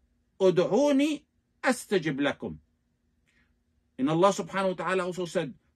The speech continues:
"وَإِذَا سَأَلَكَ عِبَادِي عَنِّي فَإِنِّي قَرِيبٌ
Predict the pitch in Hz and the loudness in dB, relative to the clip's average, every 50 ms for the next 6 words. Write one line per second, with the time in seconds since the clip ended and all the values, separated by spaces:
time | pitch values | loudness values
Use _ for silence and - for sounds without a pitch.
0 | _ - - 127 151 160 - 202 220 202 175 190 180 170 165 156 151 151 - 233 | _ -8 -4 -4 -4 -2 -2 -2 -2 0 2 2 2 2 2 0 -2 -4 -4 -4
1 | 240 226 - 180 185 160 147 139 135 - 165 147 127 120 165 170 165 151 208 240 | -4 -4 -2 -2 -2 -2 -2 -4 -4 -4 -6 -6 -4 -4 -4 -4 -4 -2 0 2
2 | 233 214 190 165 151 135 147 147 147 139 135 190 233 226 233 240 254 285 302 285 | 4 4 4 2 0 -2 -2 -2 0 0 2 2 2 2 2 2 2 2 0 -2
3 | - _ _ _ _ _ _ - 165 160 165 - 233 262 269 247 214 196 185 180 | -6 _ _ _ _ _ _ -2 -2 -2 -2 0 0 0 2 2 0 0 0 0
4 | 175 170 165 - - 170 165 170 180 220 254 285 339 370 339 294 277 | 0 -2 -2 -2 0 0 0 2 2 2 4 4 4 2 2 0 -6